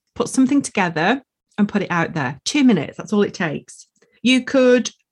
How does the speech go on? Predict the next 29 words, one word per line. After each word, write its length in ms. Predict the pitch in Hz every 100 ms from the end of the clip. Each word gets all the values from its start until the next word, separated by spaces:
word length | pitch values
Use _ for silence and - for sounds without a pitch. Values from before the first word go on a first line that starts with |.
| _
put 160 | 269
together 520 | - 226 226 220 220 -
a 60 |
story 720 | 220 - 330 339 202 156 170 - _
on 300 | 196 202 202
Instagram. 680 | 254 302 214 175 147 156 165 _ _ _ _ _ _
You 100 | 220
could 120 | 208
put 240 | 233 -
ten 320 | - 233 226 226
sort 160 | -
of 80 | 202
slides 460 | - 202 208 214 -
together 400 | 202 196 196 190
and 120 | 196
create 400 | - 185 180 -
just 220 | 175 -
a 240 | 170 165 - _ _
ten 220 | - 196
slides 400 | 196 196 180 180
worth 240 | 180 170 170
of 100 | 170
stories. 720 | - 262 254 170 147 156 - _ _
You 260 | 208 247 240
could 500 | - 233 214 214 -
create 560 | - 226 208 196 196 185
an 100 | 202
Instagram 720 | 208 196 196 214 208 208 214
reel. 480 | 247 311 160 156 165